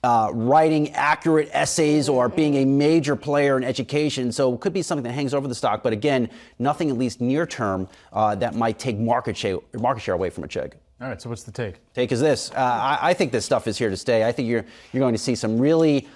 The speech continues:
Speaker 1: uh, amazing applications over the next year. And, and to that point, please save me time. Uh, I'm okay with using this. If I can use it to write or help my daily workflow and, and shave off a couple minutes by the end of the day, maybe that means I actually eat,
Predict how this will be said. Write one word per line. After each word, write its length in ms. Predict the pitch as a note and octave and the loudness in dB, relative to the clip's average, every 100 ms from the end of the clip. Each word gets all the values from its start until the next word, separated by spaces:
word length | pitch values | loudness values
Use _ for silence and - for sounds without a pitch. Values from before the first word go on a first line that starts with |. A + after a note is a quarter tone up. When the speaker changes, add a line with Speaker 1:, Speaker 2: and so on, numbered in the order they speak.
| - | -4
Speaker 1:
uh, 140 | B2 A#2 | -2 0
amazing 580 | A#2 C3 D#3+ E3 D#3 C3+ | 0 2 2 2 0 0
applications 680 | C3+ C3 - D3 C#3+ C3 | -2 -4 -2 -2 0 0
over 100 | B2 | 0
the 80 | A#2 | 0
next 300 | A#2+ A#2+ - | -2 -4 -2
year. 240 | D3 D#3 | 2 2
And, 160 | C#3 C3 - - | 2 0 -4 -4
and 280 | D3 C#3+ - | 0 0 -2
to 160 | - | 0
that 220 | A#3 G3 - | 2 0 0
point, 240 | F#3+ F3+ | 0 0
please 280 | - C4+ G#3 | 0 0 0
save 240 | - C3 | 0 -2
me 140 | G#2+ G2+ | 0 -4
time. 460 | G#2+ A#2 B2+ C3 - | -4 -2 0 -2 -2
Uh, 280 | C3+ C3+ - | -2 -2 -4
I'm 300 | A2 F3+ A#3 | -2 0 2
okay 220 | F#3+ F3+ | 0 0
with 140 | D#3+ A#2+ | 0 0
using 260 | C#3+ C3 | 0 0
this. 220 | C3+ C3+ C3+ | -2 -2 -4
If 100 | D3 | -2
I 140 | E3+ | -2
can 180 | F#3+ D#3 - - | 0 -2 -4 -14
use 200 | - F3+ | -2 0
it 80 | E3 | 0
to 100 | - | -4
write 300 | A2+ C3 E3 | 0 2 2
or 100 | B2 | 0
help 200 | A#2 D3+ | -4 -6
my 180 | D3+ D3 | -2 -2
daily 320 | C3 D3+ D3 | 0 0 0
workflow 540 | A#2 C3 B2+ D3+ D3 B2 | 0 0 -2 0 2 2
and, 100 | A2 | -2
and 120 | A2+ | -6
shave 260 | - C#3+ D3 | -4 -4 -2
off 140 | D3+ | -6
a 40 | - | -6
couple 220 | D3+ C3 | -6 -2
minutes 240 | B2 C#3 | -2 -2
by 140 | - B2+ | -2 -2
the 60 | |
end 100 | B2 | 0
of 80 | A#2 | 0
the 60 | C3+ | 0
day, 60 | |
maybe 200 | B2 C3 | 0 0
that 100 | D3 | 0
means 140 | C3 C3 | 0 -2
I 60 | |
actually 300 | B2 B2+ A#2+ - | -2 -2 -6 -4
eat, 260 | C#3+ C3 | -4 -4